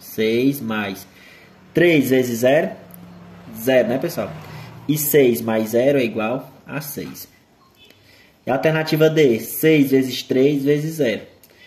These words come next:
Seis vezes três, dezoito. Dezoito vezes zero,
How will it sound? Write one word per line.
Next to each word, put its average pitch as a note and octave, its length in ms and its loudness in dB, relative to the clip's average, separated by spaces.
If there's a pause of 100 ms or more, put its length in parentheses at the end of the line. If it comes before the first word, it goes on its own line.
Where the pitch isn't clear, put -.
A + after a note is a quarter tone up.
(200)
Seis D#3+ 320 2
vezes D#3+ 280 2
três, D#3+ 340 2
dezoito. C3+ 560 2
Dezoito A#2 460 0
vezes G#2+ 240 -4
zero, B2 320 2